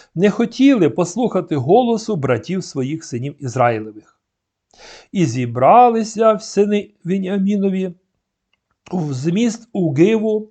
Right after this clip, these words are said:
щоб піти війною проти синів Ізраїлевих. Ну і далі розповідається,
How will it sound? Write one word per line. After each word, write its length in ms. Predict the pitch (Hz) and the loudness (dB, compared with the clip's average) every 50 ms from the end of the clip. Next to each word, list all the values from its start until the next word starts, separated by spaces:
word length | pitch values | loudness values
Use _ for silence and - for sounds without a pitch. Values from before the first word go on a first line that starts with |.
| _ _ _ _ _ _ _ _ | _ _ _ _ _ _ _ _
щоб 320 | - - - 196 175 160 | -20 -4 0 0 0 0
піти 340 | - 147 123 - - 214 233 | -2 -6 -8 -4 -2 -2 0
війною 680 | 202 202 202 190 180 185 185 190 190 190 190 190 196 190 _ _ _ _ _ _ _ | 0 0 -2 -2 0 0 0 0 0 -2 -2 -4 -6 -10 _ _ _ _ _ _ _
проти 400 | - 156 160 160 170 165 - 160 | -4 2 4 4 4 4 0 -6
синів 420 | 135 - - 127 117 127 151 - 143 | -8 -6 -8 -8 -6 -6 -6 -6 -6
Ізраїлевих. 720 | 127 120 127 120 113 110 101 107 104 101 _ _ _ _ _ _ - | -6 -2 0 0 0 -2 -4 -10 -14 -16 _ _ _ _ _ _ -10
Ну 100 | 285 254 | -6 -4
і 80 | 208 | 2
далі 200 | 175 190 185 180 - | 4 4 4 4 2
розповідається, 1000 | 175 160 156 156 - 151 139 135 131 185 226 240 226 214 202 - - 190 185 185 | -2 -4 -4 -6 -6 -6 -6 0 2 4 4 4 2 0 -2 0 0 0 0 0